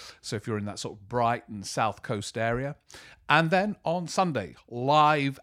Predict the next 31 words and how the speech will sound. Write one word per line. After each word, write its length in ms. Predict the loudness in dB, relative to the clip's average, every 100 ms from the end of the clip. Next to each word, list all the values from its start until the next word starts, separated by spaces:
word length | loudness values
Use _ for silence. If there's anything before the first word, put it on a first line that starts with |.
| -4
at 280 | -4 -4 -14 -8
Greenwich 760 | -2 2 2 0 -4 -8 -8 _ _ _
Theatre. 640 | -12 -2 0 0 -4 -10 -12 -20 -20 -18
It's 100 | -8
gonna 120 | -2
be 120 | 0 0
interesting, 440 | -2 -6 -4 -4
that, 260 | -4 -6 -12
because, 400 | -8 -6 -4 -2
um, 380 | -2 -4 -10 -14 _ _ _ _ _ _ -2
and 100 | 0
there 80 |
are 60 | 0
a 40 |
few 240 | -2 -4 -4
tickets 420 | -4 -8 -8 -4
left 360 | -2 -4 -6 -8
on 180 | -6 -6
the 80 | -4
Greenwich 460 | -2 -2 -4 -8
Theatre 340 | -4 -4 -4 -4
website. 600 | -4 -6 -4 -6 -8 -14 -18 -16 -16 -20 _
Um, 540 | 0 2 2 0 -6 -6
I 100 | -2
was 240 | 0 0 -4
at 60 |
the 80 | -6
Greenwich 380 | 0 0 0 -6
Theatre 420 | -4 -4 -4 -4
in 220 | -4 -6 -8 _ _ _ -12
September, 920 | -4 -2 -4 -10 -8 -4 -4 -4